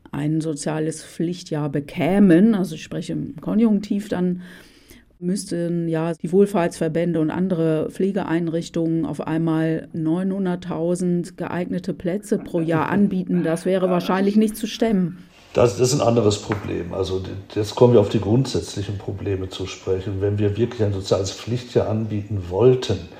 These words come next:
Speaker 2: dann müssten wir, wir hatten im letzten Jahr siebenundachtzigtausend Schulabgänger.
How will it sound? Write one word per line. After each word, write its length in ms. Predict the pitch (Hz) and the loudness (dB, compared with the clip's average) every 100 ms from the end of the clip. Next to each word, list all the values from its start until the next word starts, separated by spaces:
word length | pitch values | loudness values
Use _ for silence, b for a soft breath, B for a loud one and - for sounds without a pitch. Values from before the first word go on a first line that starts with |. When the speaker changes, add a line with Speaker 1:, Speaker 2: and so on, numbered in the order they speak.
| B B B B | B B B B
Speaker 2:
dann 180 | 90 101 | -6 -2
müssten 400 | 107 - - 113 | -4 -4 -4 -4
wir, 380 | 104 107 98 95 98 | 0 2 2 -2 -4
wir 100 | 98 | -2
hatten 140 | 98 107 | -2 0
im 80 | |
letzten 340 | 107 104 - 110 | -2 -2 -4 0
Jahr 340 | 104 101 104 | 2 2 0
siebenundachtzigtausend 1120 | 101 101 113 110 98 101 - 101 - 101 98 | -2 -2 0 0 -2 -6 -8 -6 -2 -2 -4
Schulabgänger. 680 | - 117 - - 87 85 80 | -6 -6 -6 -6 -10 -10 -12